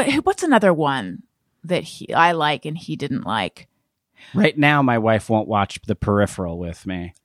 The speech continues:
Speaker 1: Oh.
Speaker 2: And I love it.
Speaker 1: I need to get into that.
Speaker 2: It's great. I read the book. I read a galley copy of the book when it, 'cause my friend works in publishing,
Speaker 1: Mm-hmm.
Speaker 2: and, uh,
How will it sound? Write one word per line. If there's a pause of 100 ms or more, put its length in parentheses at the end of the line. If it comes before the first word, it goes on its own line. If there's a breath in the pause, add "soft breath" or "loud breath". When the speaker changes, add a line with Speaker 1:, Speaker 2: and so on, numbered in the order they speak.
Speaker 1:
Oh. (200)
Speaker 2:
And
I
love
it. (720)
Speaker 1:
I
need
to
get
into
that. (760)
Speaker 2:
It's
great.
I
read
the
book.
I
read
a (300)
galley
copy
of
the
book
when
it, (380 soft breath)
'cause
my
friend
works
in
publishing, (160 loud breath)
Speaker 1:
Mm-hmm.
Speaker 2:
and,
uh,